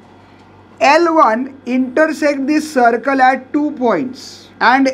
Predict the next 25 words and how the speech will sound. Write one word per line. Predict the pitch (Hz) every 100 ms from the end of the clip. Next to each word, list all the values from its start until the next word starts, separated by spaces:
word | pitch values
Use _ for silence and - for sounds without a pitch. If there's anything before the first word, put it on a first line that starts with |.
| -
L | - - 262
two | 330 320 -
intersect | - 233 247 277 285 285 262 262
this | 302 -
circle | 262 254 262 277
at | 247 285
a |
single | 302 - 285 269 277 294 294
point. | 233 262 233 156 -
So | - - 285
the | 262 294 285
line | 254 226 240 285 302 269 175 151 208
which | 269 262
intersect | - 254 240 294 277 285 277
this | 294 302 -
circle | 254 233 226 277 220
at | 214 240 247 -
two | 294 294 277
points, | 247 247 226 165
that | 160 226 254
line | 233 226 233 226
is | 226
called | - 196 190 190
a | 262
secant. | 320 - 233 208 180 208 190 151 123